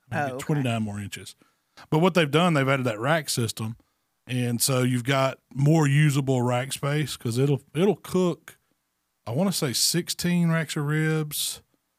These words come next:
Speaker 1: sixteen chickens, or eight, is it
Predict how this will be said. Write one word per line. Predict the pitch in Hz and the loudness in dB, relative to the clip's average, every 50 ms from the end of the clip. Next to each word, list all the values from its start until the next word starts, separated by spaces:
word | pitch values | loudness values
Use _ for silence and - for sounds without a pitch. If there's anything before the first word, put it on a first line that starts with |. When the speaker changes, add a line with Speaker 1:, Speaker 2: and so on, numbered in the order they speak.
| _ _ _ _ _ _ | _ _ _ _ _ _
Speaker 1:
sixteen | - - - 156 151 - - - 170 160 156 | -4 -2 -2 -2 -4 -4 -4 -2 0 0 0
chickens, | 139 - 156 156 151 - 160 156 156 160 147 - - - _ _ | 0 0 -2 -2 -2 -2 -2 0 0 0 0 -2 -4 -8 _ _
or | - 123 120 123 117 113 113 110 - - _ _ - | -6 -4 -2 -2 -2 -2 -4 -4 -8 -12 _ _ -6
eight, | 131 143 147 156 - _ _ _ _ _ _ _ _ _ _ _ _ | -4 -2 -2 -4 -6 _ _ _ _ _ _ _ _ _ _ _ _
is | 127 110 | -8 -8
it | 120 107 | -8 -10